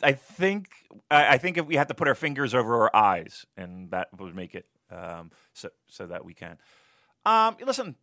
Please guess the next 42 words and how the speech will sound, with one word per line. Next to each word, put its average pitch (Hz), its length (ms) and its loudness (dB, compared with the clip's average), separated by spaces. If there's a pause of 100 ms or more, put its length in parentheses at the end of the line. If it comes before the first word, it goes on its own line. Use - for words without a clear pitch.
(120)
I'll, 170 200 8
g-, 170 180 -10
I, 165 180 6
I 185 80 12
don't 196 180 4
know 175 200 6
enough 139 460 -2
to - 100 -20
be, 117 300 -12
uh, 120 60 -4
you 107 80 -8
know, 107 180 -4
that 113 140 0
makes 113 140 -8
me 117 60 -6
a 107 60 -4
terrible 101 340 0
wrestling 101 320 -2
fan. 85 300 -10
But 87 140 -18 (140)
since, - 440 -20 (160)
fine, 90 360 -14
well, 92 160 -14
okay, 92 180 -14
great. 92 260 -14 (580)
Um, 107 520 2 (1000)
I 311 40 -14
mean, 302 120 -10
well, 285 100 4
I'll, 240 180 6
I'll, - 260 -6 (500)
I'll 233 100 10
probably 302 480 6
be 131 140 -6
back 120 280 6
by 101 140 2
that 98 180 2
time 95 240 -2
anyway. 95 400 -6
So, 92 320 -6 (920)
um, 95 720 -8
yeah, 143 120 -6